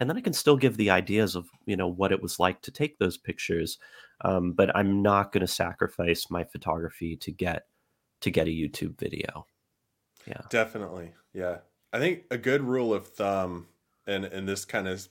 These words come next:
Speaker 2: piggybacks on what you were saying, is, like, if you're taking photos and then you think, you know,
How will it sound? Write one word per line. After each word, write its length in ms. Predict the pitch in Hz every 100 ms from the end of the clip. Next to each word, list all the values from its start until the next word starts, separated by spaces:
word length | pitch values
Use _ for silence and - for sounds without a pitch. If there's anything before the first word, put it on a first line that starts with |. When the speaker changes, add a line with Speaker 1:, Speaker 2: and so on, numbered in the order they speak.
| _ -
Speaker 2:
piggybacks 600 | 104 101 95 87 - 98
on 100 | 95
what 180 | 92
you 100 | 92
were 120 | 95 92
saying, 420 | - 90 90 90
is, 460 | 104 101 98 92 - _ _ _ _ _ -
like, 420 | 104 92 90 - -
if 180 | 98
you're 140 | 107 127
taking 460 | 143 123 123 117
photos 760 | 101 104 92 82 58 - - - _ _ -
and 220 | 107 104
then 420 | 101 95 95 90
you 180 | 98 98
think, 480 | 98 107 98 90 -
you 120 | 104
know, 320 | 98 92 87